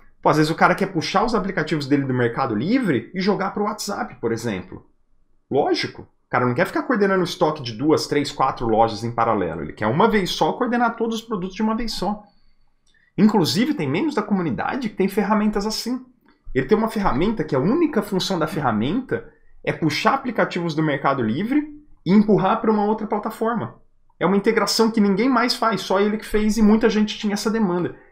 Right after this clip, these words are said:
E ele ganha grana com isso. Então, assim, sempre tem demandas. Basta querer enxergar, né?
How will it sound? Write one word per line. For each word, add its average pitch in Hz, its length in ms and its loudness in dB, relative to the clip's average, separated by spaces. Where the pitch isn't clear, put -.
E - 60 0
ele 269 100 4
ganha 226 420 10
grana 220 360 8
com 226 200 -2
isso. - 540 -2
Então, 151 180 2
assim, 202 220 2
sempre 247 420 2
tem 196 200 2
demandas. 123 480 2
Basta 139 360 -2
querer 180 540 0
enxergar, 190 580 -2
né? 95 140 -6